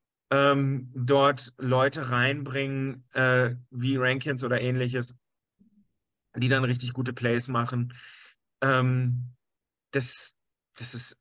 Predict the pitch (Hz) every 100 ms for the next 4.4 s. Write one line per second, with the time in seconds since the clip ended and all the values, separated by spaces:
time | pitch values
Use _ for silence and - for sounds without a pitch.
0 | - 120 131 135 - 127 127 135 156 143
1 | 123 98 98 120 123 95 98 104 117 120
2 | 123 120 - 120 143 160 165 - 131 131
3 | 123 123 151 180 165 156 - 120 123 127
4 | 123 123 120 117